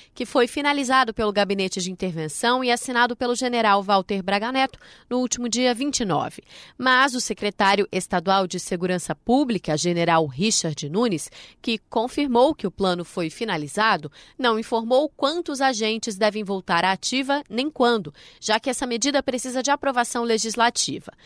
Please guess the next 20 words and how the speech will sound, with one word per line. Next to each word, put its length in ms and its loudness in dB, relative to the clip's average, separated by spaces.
O 100 -8
plano 360 2
estratégico, 840 0
com 280 -4
o 40 -6
detalhamento 800 -2
das 180 0
ações 460 -2
que 100 -4
a 40 0
intervenção 640 -4
pretende 480 -4
executar, 500 -2
está 280 0
sendo 360 -4
cobrado 680 2
desde 460 2
que 100 -2
a 40 2
medida 420 0